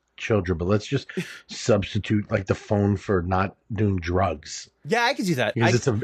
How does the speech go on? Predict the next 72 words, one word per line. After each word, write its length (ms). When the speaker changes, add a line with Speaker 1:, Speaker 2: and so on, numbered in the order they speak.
Speaker 1:
it's 120
an 100
impassioned 720
Speaker 2:
I, 40
Speaker 1:
ploy. 240
Speaker 2:
I, 80
I, 0
Speaker 1:
I 40
Speaker 2:
I 60
Speaker 1:
think 60
Speaker 2:
don't 100
Speaker 1:
you 60
Speaker 2:
even 160
Speaker 1:
might 60
Speaker 2:
need, 120
I 60
Speaker 1:
be 20
Speaker 2:
don't 40
Speaker 1:
able 160
Speaker 2:
even 40
Speaker 1:
to 60
keep 160
my 160
kids 280
on 140
the 80
straight 300
and 120
narrow. 480
Speaker 2:
<laughs> 40
Oh, 140
I 120
absolutely 460
can. 260
I 100
Speaker 1:
Now, 40
Speaker 2:
absolutely 400
Speaker 1:
I, 40
Speaker 2:
can. 100
Speaker 1:
I, 160
I 40
don't 140
believe, 240
Speaker 2:
Y-, 240
there 180
Speaker 1:
I 60
don't 100
Speaker 2:
you 60
Speaker 1:
believe 220
a, 160
I 60
don't 180
believe 280
a 20
word 320
about 200
not 200
doing 420
new, 300
not 200
doing 200
drugs, 320
but 80
Speaker 2:
Listen, 220
Speaker 1:
I 40
have 100
Speaker 2:
I'm, 40
Speaker 1:
to 60
Speaker 2:
I'm 80
not 100
Speaker 1:
tell 0
Speaker 2:
gonna 60